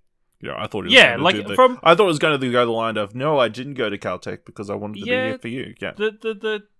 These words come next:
Speaker 2: the way that conversation was going for me was that he was always going to go. It was just a case of, "I wanna know that things are okay here with you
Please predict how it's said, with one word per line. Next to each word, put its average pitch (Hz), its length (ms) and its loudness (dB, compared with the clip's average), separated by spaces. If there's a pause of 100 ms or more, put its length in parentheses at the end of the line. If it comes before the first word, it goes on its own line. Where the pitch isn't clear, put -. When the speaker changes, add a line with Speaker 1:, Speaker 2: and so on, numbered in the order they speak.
Speaker 2:
the 196 80 -8
way 220 160 0
that 269 140 -2
conversation 220 440 -2
was 151 100 -6
going 160 200 0
for 147 100 -8
me 143 160 -2
was 131 200 -6
that 123 120 -8
he 139 100 -6
was 147 140 -6
always 190 300 2
going 120 240 0
to 117 100 -16
go. 110 240 -8 (800)
It 151 100 -10
was 139 180 -10
just 143 200 -6
a 143 60 -6
case 127 240 -2
of, 120 240 -6 (160)
"I 131 80 -8
wanna 131 240 -6
know 120 160 -4
that 117 160 -14
things 127 180 -8
are 120 140 -6
okay 113 260 -10
here 113 160 -18
with 104 160 -20
you 113 440 -12